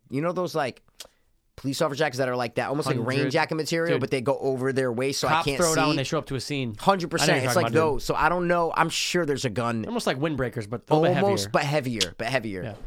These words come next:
Speaker 2: They
Speaker 1: But,
Speaker 2: might,
Speaker 1: um,
Speaker 2: dude. It might be packing.
Speaker 1: they might, dude. But I just feel safer 'cause I
Speaker 2: I
Speaker 1: know
Speaker 2: feel
Speaker 1: if something
Speaker 2: you.
Speaker 1: happens, they're gonna do something.
Speaker 2: Yeah, yeah, yeah. Hopefully, yeah,
Speaker 1: So
Speaker 2: yeah, yeah,
Speaker 1: that's
Speaker 2: yeah.
Speaker 1: what. No, no, no. They're most likely to do something. Is what I'm
Speaker 2: Yeah,
Speaker 1: trying to
Speaker 2: yeah,
Speaker 1: say.
Speaker 2: yeah. I'm with you.
Speaker 1: Like, you know, but there's a lot. In my
Speaker 2: Good.
Speaker 1: building, there's, like, five right when you
Speaker 2: And
Speaker 1: walk
Speaker 2: they have
Speaker 1: in.
Speaker 2: those blue rape, uh,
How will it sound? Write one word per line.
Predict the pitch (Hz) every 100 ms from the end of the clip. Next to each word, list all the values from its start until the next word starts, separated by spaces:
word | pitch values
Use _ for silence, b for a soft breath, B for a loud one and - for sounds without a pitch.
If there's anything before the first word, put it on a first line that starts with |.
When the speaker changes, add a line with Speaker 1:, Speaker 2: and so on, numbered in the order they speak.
| - -
Speaker 2:
They | -
Speaker 1:
But, |
Speaker 2:
might, | 240 311
Speaker 1:
um, | 247
Speaker 2:
dude. | 262 285
It |
might | 233 269
be | 277
packing. | 277 320 - 127
Speaker 1:
they | 110
might, | 131 151 113
dude. | 123
But | 113
I | 147
just | 170 165
feel | 190
safer | - 196 180 107
'cause | 127 143
I |
Speaker 2:
I | 151
Speaker 1:
know |
Speaker 2:
feel | 156
Speaker 1:
if | 131
something | 165 160
Speaker 2:
you. |
Speaker 1:
happens, | 160 123
they're | 143 143
gonna | 123
do | 131
something. | 123 98 -
Speaker 2:
Yeah, | 120
yeah, | 104 98
yeah. | 92
Hopefully, | 107 127 101 98
yeah, | 107
Speaker 1:
So | 131 131 123
Speaker 2:
yeah, | 104
yeah, | 107
Speaker 1:
that's | 143 135
Speaker 2:
yeah. | 143
Speaker 1:
what. | 139 -
No, | 165 165
no, |
no. | 117 82 _ -
They're | 127 123 165
most | 151 147 -
likely | 139 156 127
to | 113 107
do | 107
something. | 110 80 98
Is |
what | 127
I'm | 127
Speaker 2:
Yeah, | 117
Speaker 1:
trying | 113
to | 120
Speaker 2:
yeah, | 98
Speaker 1:
say. | 104
Speaker 2:
yeah. | 143 113
I'm | 127
with | 117 110
you. | 110
Speaker 1:
Like, | 117 - - -
you | 135
know, | 104 - _
but | 131
there's | 135
a | 107
lot. | 98 110 98 -
In | 120
my | 120
Speaker 2:
Good. | 131
Speaker 1:
building, | 127 117
there's, | 107
like, | 98 -
five | - - 110 98 87
right | 101
when | 101
you | 147
Speaker 2:
And | 156
Speaker 1:
walk | 156
Speaker 2:
they |
have | -
Speaker 1:
in. | 156
Speaker 2:
those | 131
blue | 135 170 160
rape, | 147 156 -
uh, | 156 151 147 151 151 151 147 147 147 147